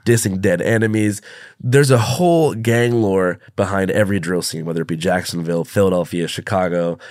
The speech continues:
with specific characters and legends and people like that. But the general YouTube public didn't know about what they were saying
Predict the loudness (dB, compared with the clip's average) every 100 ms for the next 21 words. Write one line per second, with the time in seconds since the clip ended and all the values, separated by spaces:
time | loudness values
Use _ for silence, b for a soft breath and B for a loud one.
0 | B B -4 -2 -2 0 -2 -2 -4 0
1 | 0 0 0 0 0 -2 -2 -2 -2 -2
2 | -2 -2 -4 -4 -4 -2 -2 -2 -2 -2
3 | -2 -6 B B B 0 2 0 -2 2
4 | 4 6 6 6 4 2 _ _ 0 2
5 | 2 2 0 0 0 2 2 0 -2 -10
6 | -12 -20 -20 -4 0 0 0 -4 2 4
7 | 4 4 2 0 -2 -2 0 0 -2 -2
8 | 0 0 -2